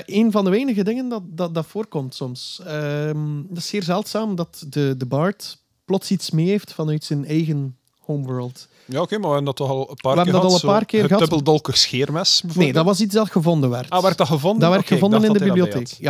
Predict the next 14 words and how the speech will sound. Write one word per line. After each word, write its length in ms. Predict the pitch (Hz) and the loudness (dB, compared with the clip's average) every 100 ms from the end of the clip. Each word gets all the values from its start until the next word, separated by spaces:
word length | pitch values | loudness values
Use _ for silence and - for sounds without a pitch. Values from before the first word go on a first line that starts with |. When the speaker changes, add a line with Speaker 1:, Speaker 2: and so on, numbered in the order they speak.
| 131 | -4
Speaker 2:
had. 120 | 135 | -6
Speaker 1:
ja. 80 | 113 | -8
Speaker 2:
Oké, 80 | - | -6
mijn 160 | 123 | -6
excuses. 480 | 120 - - 110 104 | -6 -8 -8 -12 -4
Speaker 1:
Maar 140 | 170 160 | 0 2
bijvoorbeeld, 600 | 156 180 170 175 - - | 2 2 2 0 -2 -4
eh, 160 | 156 151 | 0 2
de 80 | 147 | 2
companions 680 | 160 139 156 180 208 190 - | -2 0 2 2 -2 -6 -8
die 100 | 170 | -6
soms 260 | 180 175 | -6 -4
meekomen, 600 | 165 180 - 175 175 202 196 | -2 -2 -2 -4 -2 -4 -6
Speaker 2:
Mhm. 340 | 127 127 151 | -6 -4 -6